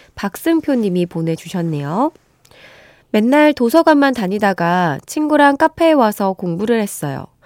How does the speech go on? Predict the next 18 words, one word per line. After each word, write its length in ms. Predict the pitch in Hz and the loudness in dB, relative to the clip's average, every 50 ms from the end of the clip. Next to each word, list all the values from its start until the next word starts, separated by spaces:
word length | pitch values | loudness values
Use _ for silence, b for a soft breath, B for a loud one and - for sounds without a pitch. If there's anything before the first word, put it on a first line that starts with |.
| b b b b b b b b | b b b b b b b b
맛있는 460 | - 175 185 - - 233 240 240 233 | -4 -2 -2 -2 -2 -2 -2 -2 -2
커피도 420 | - - 269 - - 285 247 247 | -2 -4 -6 -4 -2 0 0 2
마시고 840 | 208 180 156 170 - 202 180 - - 170 170 170 170 170 165 170 190 - | 2 0 -2 -2 -6 -8 -8 -4 -2 -2 0 0 0 -2 -2 -4 -8 -8
집중 400 | - - 208 - - 277 269 262 | -10 -10 -10 -8 -6 -4 -2 -2
안 180 | 208 175 160 156 | 0 -2 -2 -2
되면 420 | 165 165 156 175 220 277 330 392 - | -4 -4 -2 -2 -2 -2 -2 -2 -6
수다도 540 | - - - - - 349 349 339 320 294 254 | -10 -14 -8 0 2 2 4 4 2 -2 -2
좀 280 | - 214 180 170 175 175 | -2 -2 -2 -2 -2 0
떨고 440 | - 262 277 277 254 - - 120 - b b b b b b b b b b b b | 2 2 2 2 0 -2 -6 -8 -10 b b b b b b b b b b b b
오히려 680 | 220 226 247 262 247 247 226 226 240 254 240 180 143 - _ | 2 4 4 4 4 4 4 4 4 4 4 2 0 -2 _
공부가 480 | - 220 220 226 240 285 - 302 277 | -4 -2 -2 0 -2 0 2 2 2
더 140 | - - 220 | 2 -2 -6
잘 280 | - - - 180 175 180 | -6 -6 -4 -4 0 2
되는 260 | 254 294 285 285 269 | 2 2 4 2 0
것 120 | 240 - | -2 -2
같더라고요. 840 | - 196 190 - 202 190 185 170 165 - 180 240 294 294 233 165 165 b b b b b b b b b b b _ | -4 -6 -4 -2 -2 -2 0 -2 -2 -2 2 2 4 4 2 0 -4 b b b b b b b b b b b _
그 120 | - 254 | 0 0
기념으로 760 | 220 - - 240 247 302 330 330 311 302 285 277 311 370 - | 0 0 0 2 4 6 6 6 6 6 4 4 2 2 0